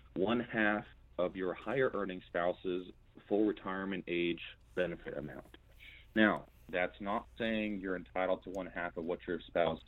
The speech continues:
gets, because if your older spouse or the, the higher earning spouse collects at sixty-two or seventy or any time in between,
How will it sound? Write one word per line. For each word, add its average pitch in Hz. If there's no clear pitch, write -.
gets, 120
because 90
if 95
your 98
older 139
spouse 98
or 92
the, 82
the 92
higher 123
earning 110
spouse 95
collects 90
at -
sixty-two 113
or 73
seventy 101
or 80
any 95
time 92
in 87
between, 98